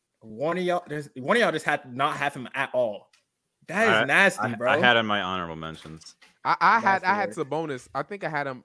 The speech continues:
Speaker 3: but he was slightly outside of my top fifty. Jaren Jackson Junior, on the other hand, that is crazy.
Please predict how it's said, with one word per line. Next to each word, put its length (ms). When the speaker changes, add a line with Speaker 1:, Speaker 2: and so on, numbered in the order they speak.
Speaker 3:
but 120
he 60
was 160
slightly 400
outside 280
of 60
my 100
top 280
fifty. 300
Jaren 260
Jackson 360
Junior, 320
on 60
the 100
other 140
hand, 260
that 160
is 120
crazy. 720